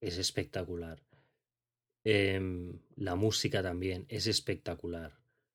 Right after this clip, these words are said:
La idea es espectacular. Está hecho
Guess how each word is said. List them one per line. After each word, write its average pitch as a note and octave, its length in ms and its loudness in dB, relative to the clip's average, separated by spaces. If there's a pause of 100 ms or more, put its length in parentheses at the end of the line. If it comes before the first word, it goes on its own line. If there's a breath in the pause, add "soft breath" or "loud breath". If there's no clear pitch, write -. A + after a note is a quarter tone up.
(220)
La G#2 220 0
idea F#2+ 500 6
es G2 180 -2
espectacular. F#2 840 -2
Está G2 340 0
hecho B2+ 580 4